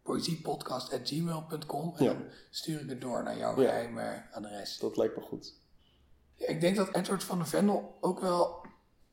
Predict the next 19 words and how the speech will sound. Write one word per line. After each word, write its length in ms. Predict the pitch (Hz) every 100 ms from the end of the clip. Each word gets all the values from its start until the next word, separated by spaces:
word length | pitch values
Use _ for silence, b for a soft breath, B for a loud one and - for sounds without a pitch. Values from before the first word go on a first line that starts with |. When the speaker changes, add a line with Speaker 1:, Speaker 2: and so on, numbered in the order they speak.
| _ _ -
Speaker 1:
echt 260 | - 165 -
een 120 | 170
voorbeeld 540 | - 160 175 156 127 -
is 360 | 113 - -
van 280 | - 143 135
een 120 | 127
dichter 320 | 131 135 - 131
die 140 | 123
vaak 260 | 135 135 -
genoemd 380 | 139 131 139
wordt 340 | 135 127 123 -
als 160 | 127 135
iemand 300 | 127 123 120
die, 340 | 120 120 - b b b _ -
eh, 280 | - 113 - -
poëzie 380 | - 113 151 131
voor 180 | 123
kinderen 380 | - 131 151 143
schrijft, 720 | - - 127 123 127 - -